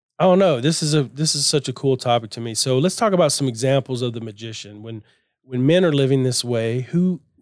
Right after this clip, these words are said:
who is that like? Um, I thought of one, but it's maybe a, a crude example. So this is a f-, T V show,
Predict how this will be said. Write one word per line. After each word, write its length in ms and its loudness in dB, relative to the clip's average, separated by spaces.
who 160 -20
is 120 -6
that 180 -4
like? 500 -8
Um, 320 -6
I 60 -4
thought 220 2
of 120 -2
one, 260 -2
but 140 -2
it's 160 -10
maybe 260 0
a, 40 -4
a 180 -14
crude 300 -2
example. 680 -6
So 360 0
this 180 -2
is 60 -2
a 60 2
f-, 240 -10
T 180 4
V 160 4
show, 460 -2